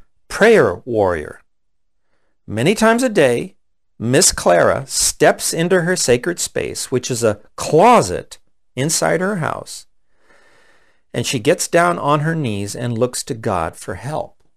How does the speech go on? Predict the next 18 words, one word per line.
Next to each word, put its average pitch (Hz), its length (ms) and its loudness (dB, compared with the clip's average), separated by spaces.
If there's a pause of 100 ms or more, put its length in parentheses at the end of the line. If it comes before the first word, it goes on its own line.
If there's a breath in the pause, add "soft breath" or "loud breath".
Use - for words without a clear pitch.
(640)
Now, - 220 -16 (320)
interestingly, 107 960 -6 (720)
her 233 180 2
prayer 190 500 -2
closet - 600 -6 (120)
has 135 340 -8
the 123 120 -4
very 220 760 0 (120)
same 175 680 -2 (360)
key 226 420 -2
features 220 960 -6 (220)
as 143 220 4
Vienna's 147 720 -2 (180)
famous 113 680 -4 (140)
Golden 110 420 -2
Hall. - 600 -4
Yeah. 403 360 -6 (180)
<laughs> - 100 -8